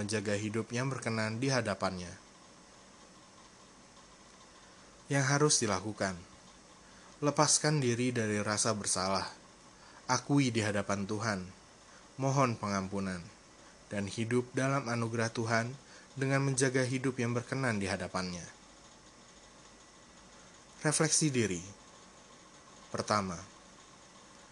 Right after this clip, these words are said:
apakah Anda dirundung rasa bersalah dan itu mempengaruhi kualitas kehidupan Anda, bahkan menjadi depresi karenanya? Maukah Anda lepas dari jerat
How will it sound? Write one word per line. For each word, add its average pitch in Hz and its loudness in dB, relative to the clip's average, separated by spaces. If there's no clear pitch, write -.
apakah 151 2
Anda 156 2
dirundung 117 0
rasa 110 2
bersalah 110 0
dan 127 -2
itu 131 0
mempengaruhi 113 0
kualitas 110 0
kehidupan 110 -2
Anda, 117 -4
bahkan 143 2
menjadi 120 0
depresi 127 0
karenanya? 127 -2
Maukah 110 0
Anda 113 0
lepas 113 2
dari 113 -2
jerat 113 -2